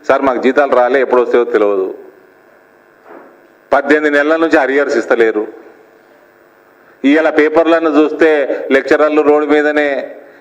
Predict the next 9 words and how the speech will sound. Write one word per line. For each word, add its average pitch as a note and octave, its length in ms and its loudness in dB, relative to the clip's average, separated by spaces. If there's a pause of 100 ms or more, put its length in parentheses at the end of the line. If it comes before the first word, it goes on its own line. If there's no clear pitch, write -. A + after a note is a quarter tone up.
(100)
ఎలక్ట్రిసిటీ D3 440 2
డిపార్ట్‌మెంట్ D3 540 0
ఎంప్లాయీస్ D3 400 0
రోడ్డు D3 220 2
మీదనే, D3 640 -2 (1040)
పోలీసు C#3 260 2
వాళ్ళకి D3+ 300 2
జీతాలు D3+ 380 0
లేవు, D3 460 -2